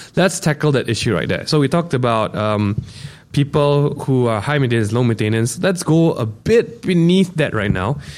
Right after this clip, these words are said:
and let's move to a fact that, hey, are you aware of your friend who is changing into the, the current person they are? And that comes in, I, I think that really depends on your friendship and your relationship.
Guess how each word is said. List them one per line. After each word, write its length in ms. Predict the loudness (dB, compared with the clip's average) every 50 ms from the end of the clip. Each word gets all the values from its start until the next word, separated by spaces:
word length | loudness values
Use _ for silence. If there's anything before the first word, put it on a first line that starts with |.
| -12 -6 -2
and 80 | 0
let's 160 | 2 2 2 4
move 300 | 2 2 2 0 -2 0
to 280 | 2 4 4 4 4
a 100 | 2 0
fact 280 | -2 -2 -4 -4 -2 -2
that, 160 | -4 -4 -4
hey, 360 | -4 0 0 0 0 0 -4 -8 -14 -16 -18 -18 -18 -20 -20 -20 -20 -20 -20 _ _ _ _ _ _ _ -6
are 160 | -2 0 2
you 240 | 4 4 6 6 4
aware 560 | 4 4 2 2 2 2 2 2 0 -2 -4 -8 -18 -20 _ -16 -8 -4
of 360 | -2 0 0 0 -2 -2 -2
your 160 | 0 0 0 0
friend 480 | -2 -6 -2 0 0 2 2 2 2
who 180 | 2 2 2 2
is 180 | 2 0 -2 -4
changing 520 | -4 -2 0 0 0 2 2 0 0 0
into 680 | 0 0 -2 -2 -2 -2 -2 0 2 2 2 2 0 -2 -6 -12 -20 -16 -14 -4
the, 140 | -2 0 0
the 100 | 0 0
current 280 | 0 2 2 2 2 0
person 280 | -2 -2 0 -2 0
they 140 | 0 -2 -2
are? 140 | -4 -6 -10 -16 -18 -18 -16 -16 -16 -16 -16 -18 -18 -8 -4
And 220 | 0 0 2 2
that 100 | 0 0 0
comes 300 | 0 2 2 2 0 0
in, 360 | -2 -2 0 0 0 -2 -4
I, 260 | -4 -4 -2 -2 0 0
I 120 | 0 0
think 240 | 2 2 2 4 4
that 160 | 2 2 2
really 400 | 2 2 4 4 4 2 2 0 -4 -14 -18 -20 -20 -20 -20 _ _ -8 -2 0 2
depends 360 | 2 4 4 2 2 4 2
on 80 | 2 4
your 160 | 4 2 2
friendship 580 | 0 0 2 4 4 4 4 4 0 0 0 -2 0
and 120 | 2 2
your 120 | 4 4 4
relationship. 580 | 4 4 2 2 2 0 0 0 -2 -4 -4